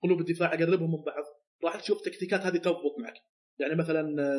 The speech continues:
جوردي ألبا شوي نزعته هجومية، ولا داني ألفيش نزعته هجومية، فتقدمه شوي لأنك تبغاه يساعدك في الهجوم. لما تكون في خط الوسط تناوله، تلاقي لك ظهير متقدم فاتح لك، فتقدر تناوله، فتقدر تدز فيه، ترفع مثلا، أو إنك تناول لاعب في الهجوم. هذه الحاجة تضبط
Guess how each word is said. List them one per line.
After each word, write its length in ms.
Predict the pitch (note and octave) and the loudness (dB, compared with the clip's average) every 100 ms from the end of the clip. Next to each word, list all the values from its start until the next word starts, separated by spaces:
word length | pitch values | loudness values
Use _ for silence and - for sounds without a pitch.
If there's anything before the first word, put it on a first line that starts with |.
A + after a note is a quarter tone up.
| C3+ | 2
جوردي 320 | E3 D#3+ E3+ | 2 4 2
ألبا 160 | E3+ D#3 | 0 0
شوي 180 | - D3+ | 0 -2
نزعته 360 | C#3+ C3+ C#3+ | -2 -8 -8
هجومية، 480 | C#3+ C#3+ C#3+ D#3+ C#3 | -4 -2 0 0 0
ولا 340 | B2+ B2 B2 A#2+ - _ | 0 0 -2 -6 -14 _
داني 280 | D#3 D3+ D#3 | 2 2 2
ألفيش 280 | D3+ C3+ D3 | -2 -4 -4
نزعته 320 | C3+ C#3 C#3+ | -4 -2 -2
هجومية، 460 | C#3+ D3+ D#3 D3 - - _ _ - | 2 2 2 0 -2 -10 _ _ 0
فتقدمه 400 | G3+ B3+ F#3+ F#3 | 6 6 6 4
شوي 180 | G3 | 4
لأنك 280 | G3 G#3 G3+ | 4 2 -2
تبغاه 320 | F#3+ G3+ G#3+ - F#3+ | -4 -4 -4 0 0
يساعدك 400 | F3 A3+ G#3+ F#3 | 2 0 -2 -2
في 60 | - | -4
الهجوم. 340 | F3 F3 E3+ | -2 0 -2
لما 160 | C#3 D3 | -2 -6
تكون 240 | - F#3 | -4 -4
في 180 | E3 E3 | -4 -6
خط 220 | E3+ F3+ | -6 -4
الوسط 280 | F#3+ F#3+ G3 - - _ D3+ | 0 0 0 -6 -16 _ -4
تناوله، 260 | F#3+ G3+ G3 | 2 2 2
تلاقي 200 | F#3 F3+ | 2 2
لك 100 | F#3+ - - D3 D#3 | 2 -2 -10 -6 0
ظهير 260 | E3 F#3+ | 4 4
متقدم 560 | D#3+ D3 F#3+ F#3+ F#3 F#3+ _ _ | 2 -2 0 0 -4 -6 _ _
فاتح 280 | E3+ E3 G3+ | -2 0 -2
لك، 100 | F#3+ | -4
فتقدر 240 | F3 F#3+ F#3+ | -2 -2 0
تناوله، 320 | G3 G3 F#3 | 2 2 2
فتقدر 260 | F3 F3 | 0 -2
تدز 280 | E3+ E3 E3 - | -2 -2 -6 -2
فيه، 140 | G3 - - - | -2 -2 -4 0
ترفع 320 | - D3+ C#3 | 0 0 -2
مثلا، 300 | D#3 D#3+ D3+ | -2 -2 0
أو 140 | D3 | -2
إنك 140 | D3 - | -4 0
تناول 240 | D#3+ D3 | 2 4
لاعب 160 | C#3+ C3+ | 2 -2
في 80 | C#3 | -2
الهجوم. 340 | C#3 C3+ A#2 _ _ _ _ - | 0 -2 -6 _ _ _ _ 4
هذه 120 | G#3 | 4
الحاجة 240 | A#3 A3+ | 4 2
تضبط 280 | G#3 G3 E3 | 0 -2 -4